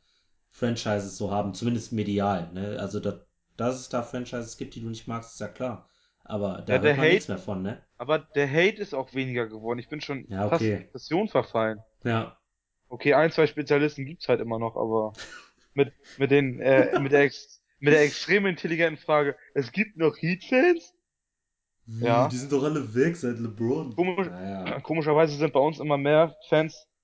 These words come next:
Speaker 2: in der Arena als bei den Wizards und die stehen deutlich besser als wir da. So.
Speaker 1: Ja, Washington ist ein Sonderfall, ne? Aber
Speaker 2: Die
Speaker 1: ist
Speaker 2: waren
Speaker 1: Regular
Speaker 2: halt
Speaker 1: Season, in
Speaker 2: okay.
Speaker 1: den Playoffs sind sie dann wieder da.
Speaker 2: I hope so.
Speaker 1: Ja, okay. Dann letzte
Speaker 2: Aber mir
Speaker 1: Frage.
Speaker 2: f-,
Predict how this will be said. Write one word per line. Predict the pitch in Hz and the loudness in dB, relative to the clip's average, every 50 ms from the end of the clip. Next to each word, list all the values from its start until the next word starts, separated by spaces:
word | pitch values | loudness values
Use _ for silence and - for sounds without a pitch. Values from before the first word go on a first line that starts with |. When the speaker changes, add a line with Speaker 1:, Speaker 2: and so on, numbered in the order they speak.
| _ _ | _ _
Speaker 2:
in | - 147 | -4 0
der | 151 151 143 | 2 4 4
Arena | 147 135 156 156 151 147 | 4 2 2 2 4 4
als | 143 143 - | 2 2 2
bei | - 147 | 0 0
den | 143 143 139 135 | 2 2 2 2
Wizards | 160 156 139 120 107 - | 2 4 4 2 2 0
und | 120 117 | -2 -4
die | 131 131 | -4 -4
stehen | - 135 131 131 | -4 0 2 2
deutlich | 135 135 123 123 - | 2 2 2 0 0
besser | 151 151 - 120 107 | 0 0 2 2 0
als | 101 98 107 | 0 0 0
wir | 107 107 101 | 0 2 2
da. | 104 98 98 - _ _ _ _ | 2 0 0 -4 _ _ _ _
So. | - 117 123 113 107 - _ _ _ _ _ - | 2 4 4 4 2 0 _ _ _ _ _ -14
Speaker 1:
Ja, | 101 98 107 110 110 104 101 | -8 -4 -2 0 0 0 -2
Washington | 113 110 - 113 95 98 98 | -4 -6 -6 -8 -10 -8 -10
ist | 87 - - | -10 -10 -10
ein | 98 95 90 | -10 -10 -10
Sonderfall, | 85 98 90 90 90 85 - - 92 87 87 | -8 -10 -10 -10 -10 -12 -14 -14 -14 -14 -14
ne? | 87 85 85 - _ | -14 -16 -18 -20 _
Aber | - - - 92 85 - _ _ _ _ _ _ _ _ _ _ | -20 -20 -18 -18 -18 -18 _ _ _ _ _ _ _ _ _ _
Speaker 2:
Die | 123 123 | -8 0
Speaker 1:
ist | 117 | 4
Speaker 2:
waren | 131 139 139 | 6 6 8
Speaker 1:
Regular | 135 139 127 123 | 8 6 6 4
Speaker 2:
halt | - - | 4 2
Speaker 1:
Season, | 147 147 131 127 | 0 0 0 0
in | 117 | 2
Speaker 2:
okay. | 110 120 | 2 2
Speaker 1:
den | 107 98 | 2 0
Playoffs | 117 123 139 139 107 104 | 0 2 2 2 2 0
sind | 123 127 - | -4 -6 -4
sie | - 113 | -4 -2
dann | 107 104 98 | -2 -2 -2
wieder | 101 104 98 95 | -2 -2 -2 -2
da. | 95 95 95 95 95 - _ _ _ _ _ _ _ _ _ _ _ _ _ _ _ _ _ _ _ _ _ _ _ _ _ _ _ _ _ _ 123 | -2 -4 -6 -6 -10 -14 _ _ _ _ _ _ _ _ _ _ _ _ _ _ _ _ _ _ _ _ _ _ _ _ _ _ _ _ _ _ -4
Speaker 2:
I | 127 120 | -2 0
hope | 135 135 123 - | 0 0 0 -2
so. | - 117 113 107 104 - _ _ _ _ _ _ _ _ _ _ _ _ _ _ 98 | -2 -2 -2 -2 -4 -8 _ _ _ _ _ _ _ _ _ _ _ _ _ _ -16
Speaker 1:
Ja, | 95 90 87 90 87 85 _ _ _ _ _ _ _ | -14 -14 -14 -16 -20 -20 _ _ _ _ _ _ _
okay. | - - 95 90 87 85 85 - _ _ _ _ _ _ _ _ _ _ _ _ _ _ - | -16 -12 -12 -12 -12 -12 -14 -16 _ _ _ _ _ _ _ _ _ _ _ _ _ _ -12
Dann | 101 95 | -8 -6
letzte | 104 110 107 - 123 | -4 -4 -2 0 2
Speaker 2:
Aber | 143 151 | 2 4
mir | 156 156 | 4 2
Speaker 1:
Frage. | 101 98 95 | 2 0 -2
Speaker 2:
f-, | 92 90 | -6 -10